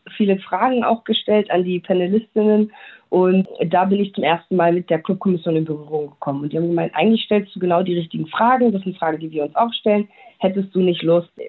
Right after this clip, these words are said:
mit in den Vorstand zu gehen? Der wird bald gewählt, so.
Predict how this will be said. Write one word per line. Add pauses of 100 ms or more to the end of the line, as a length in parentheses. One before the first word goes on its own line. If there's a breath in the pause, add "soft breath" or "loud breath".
(260)
mit
in
den
Vorstand
zu
gehen?
Der
wird
bald
gewählt,
so.